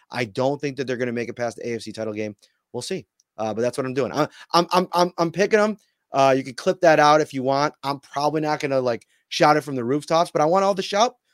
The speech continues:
fans to know that I'm picking 'em. That, that's my bold prediction. I think it's happening.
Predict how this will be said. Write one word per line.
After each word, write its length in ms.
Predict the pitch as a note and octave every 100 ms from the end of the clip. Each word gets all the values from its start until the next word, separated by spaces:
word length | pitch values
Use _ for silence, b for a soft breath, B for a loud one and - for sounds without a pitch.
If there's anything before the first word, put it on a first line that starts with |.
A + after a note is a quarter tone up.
| _ _
fans 280 | F#3 G#3 G#3+
to 80 | G3+
know 260 | A#3 C#3
that 120 | G#2+
I'm 120 | C#3 C#3+
picking 340 | - E3+ F3+
'em. 220 | F3+ F3+ - _ _
That, 140 | E3
that's 180 | E3 F3
my 100 | G3
bold 220 | F3+ F#3+
prediction. 320 | F3+ F3+ F#3 G2+
I 80 |
think 100 | G2
it's 80 | B2
happening. 320 | C3 B2 -